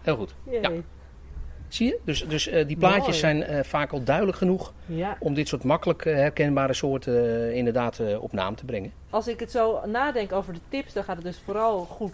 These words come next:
Speaker 2: kijken.
Speaker 1: Ja.
Speaker 2: Daarnaast ook de goede, ehm, hoe noem je dat? Het goede gereedschap. Je hebt hier het schepje,
Speaker 1: Ja.
Speaker 2: een, eh, loeppotje, een potje met een, met een vergrootglasdekseltje.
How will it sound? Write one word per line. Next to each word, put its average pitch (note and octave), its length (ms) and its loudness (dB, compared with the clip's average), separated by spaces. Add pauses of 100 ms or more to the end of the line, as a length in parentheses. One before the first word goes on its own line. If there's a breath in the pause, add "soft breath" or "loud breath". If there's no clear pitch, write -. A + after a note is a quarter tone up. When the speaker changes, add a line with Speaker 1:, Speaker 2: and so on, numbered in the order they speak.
Speaker 2:
kijken. A3+ 520 0 (320)
Speaker 1:
Ja. - 140 -4 (200)
Speaker 2:
Daarnaast G#3 600 0
ook G3+ 300 0 (380 loud breath)
de F#3 160 -4
goede, G3 380 -2
ehm, D#3 420 -4 (240)
hoe F3 100 -6
noem F3 100 -4
je F#3+ 60 -6
dat? F#3+ 180 -4
Het F3 160 -14
goede G3+ 200 -6
gereedschap. F3 720 -6
Je A3+ 80 -6
hebt D3+ 180 -6
hier D3 180 -6
het C#3+ 140 -10
schepje, G3+ 560 -6
Speaker 1:
Ja. F#3+ 100 -2 (160)
Speaker 2:
een, D3 260 -8
eh, C#3+ 60 -12 (600)
loeppotje, G3+ 600 -6
een F#3+ 80 -8
potje E3 280 -10
met D3+ 140 -10
een, D#3 220 -10
met D3+ 140 -12
een D#3+ 60 -10
vergrootglasdekseltje. F#3+ 1300 -8